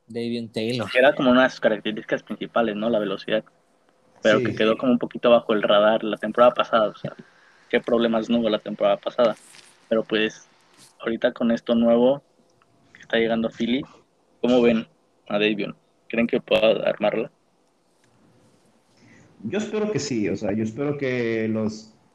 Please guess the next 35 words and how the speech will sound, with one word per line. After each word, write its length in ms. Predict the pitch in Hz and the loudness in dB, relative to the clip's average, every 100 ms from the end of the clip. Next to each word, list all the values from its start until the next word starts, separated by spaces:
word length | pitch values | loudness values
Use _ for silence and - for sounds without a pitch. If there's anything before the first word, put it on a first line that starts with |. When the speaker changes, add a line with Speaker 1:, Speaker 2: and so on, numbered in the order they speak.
| _ _ _ _ - | _ _ _ _ -8
Speaker 3:
los, 1040 | 113 113 107 101 101 101 101 92 - - | -4 -2 -2 -2 -2 -2 -4 -6 -12 -14
eh, 260 | 85 85 85 | -12 -10 -6
linebackers 580 | 117 127 135 139 135 120 | -4 -4 -4 -4 -4 -4
novatos 440 | 110 117 120 143 | -4 -4 -4 -6
que 100 | 139 | -4
drafteamos 720 | 113 107 - 113 120 156 - 113 | -4 -6 -6 -4 -2 -4 -6 -6
el 120 | 101 | -4
año 200 | 101 110 | -4 -6
pasado 480 | 110 110 101 110 113 | -8 -6 -4 -4 -6
se 400 | 107 87 80 - - - _ - - _ _ _ _ - | -8 -10 -10 -12 -12 -12 _ -20 -20 _ _ _ _ -20
puedan 240 | - 135 143 | -8 -6 -4
brillar, 640 | 113 101 104 147 175 - - 90 | -4 -4 -4 -6 -8 -16 -16 -14
eh, 680 | - - 85 80 - 67 - _ _ _ _ _ _ _ _ - | -12 -12 -12 -12 -12 -12 -16 _ _ _ _ _ _ _ _ -8
pero 160 | 104 | -6
pues 160 | 104 98 | -6 -8
ya 260 | 98 95 | -6 -4
todo 320 | 95 107 107 107 | -4 -4 -4 -4
ya 280 | 101 101 | -4 -4
es 500 | 101 - - - - - _ _ _ _ _ _ - | -6 -10 -18 -20 -20 -20 _ _ _ _ _ _ -8
tenerle 400 | 123 117 127 123 | -4 -2 -4 -4
fe, 240 | 135 117 | -4 -4
¿no? 240 | 104 120 | -4 -6
Porque, 280 | 120 117 - | -6 -10 -14
pues, 260 | - 98 95 | -20 -18 -16
son, 200 | 101 98 | -16 -10
son 320 | 113 107 107 | -8 -8 -8
picks 180 | 113 98 | -10 -8
de 80 | 113 | -8
tercera 580 | - 95 - 107 107 101 | -6 -10 -6 -6 -4 -4
y 180 | 98 | -6
quinta 320 | 95 104 101 101 | -8 -10 -8 -6
ronda, 440 | 101 98 110 120 | -4 -4 -4 -6
así 220 | 113 104 | -8 -12
que 160 | - 98 | -14 -12
no, 440 | 90 90 92 90 | -10 -8 -8 -10